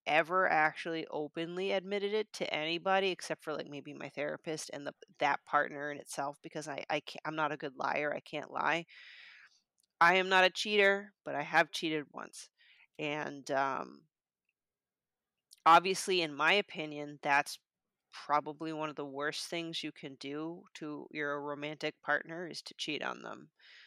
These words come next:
Uh, we can go down a long rabbit hole of whether, you know, emotional cheating or physical cheating, to what extent is cheating,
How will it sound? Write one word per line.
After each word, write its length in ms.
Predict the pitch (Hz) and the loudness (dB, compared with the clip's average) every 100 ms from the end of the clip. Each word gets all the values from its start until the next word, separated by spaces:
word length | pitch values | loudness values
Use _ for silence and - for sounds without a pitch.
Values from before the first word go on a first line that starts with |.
| - _ - | -20 _ -6
Uh, 220 | 143 - - | -4 -2 -4
we 260 | - 170 185 | -6 -4 -4
can 120 | 202 | 0
go 120 | 185 | 6
down 200 | 185 170 | 6 6
a 60 | 151 | 2
long 380 | 151 165 165 | 0 0 2
rabbit 300 | 160 156 156 | 4 4 4
hole 360 | 160 165 156 151 | -2 -4 -4 -4
of 120 | 143 | -4
whether, 500 | 151 151 147 147 139 - | -2 -2 -2 -4 -6 -10
you 120 | 156 | -10
know, 180 | 139 139 | -10 -10
emotional 520 | 147 160 156 - 156 | -6 -6 -6 -8 -10
cheating 460 | - 170 156 151 190 | -8 -6 -4 -6 -10
or 60 | - | -12
physical 460 | - 156 160 160 | -8 -8 -6 -8
cheating, 480 | 160 - 160 160 151 | -8 -4 -2 -2 -4
to 120 | 143 131 | -12 -8
what 220 | 143 156 | 0 0
extent 400 | 160 - 160 160 | 0 -4 -4 -4
is 120 | 156 | -6
cheating, 480 | - 160 160 160 | -6 -4 -4 -4